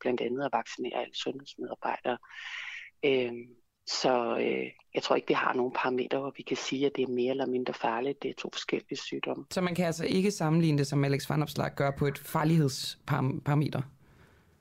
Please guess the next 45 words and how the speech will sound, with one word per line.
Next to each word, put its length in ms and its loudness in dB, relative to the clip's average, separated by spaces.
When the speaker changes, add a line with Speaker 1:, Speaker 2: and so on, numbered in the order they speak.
Speaker 1:
Nej, 140 6
det 80 4
synes 300 4
jeg 180 8
ikke. 200 0
Der 60 6
er 60 4
for 100 -2
mange 340 6
andre, 460 6
øh, 160 4
parametre, 460 4
der 100 2
også 220 0
tæller 300 2
ind. 320 4
Øh, 160 -2
så, 400 2
øh, 260 -2
så 60 -2
sådan 500 2
en 160 4
en-til-en 520 4
sammenligning, 600 -2
synes 240 -8
jeg 60 -4
ikke 120 -16
giver 160 -4
nogen 200 -14
mening. 280 -20
Speaker 2:
Hvad 120 0
vil 180 2
du 60 2
selv 240 0
have, 200 2
Anne 140 4
Øverhus, 520 2
øh, 340 2
overlæge 420 4
på 260 2
infektionsmedicinsk 960 0
afdeling? 480 4
Influenza 520 2
eller 380 2
omikron? 400 2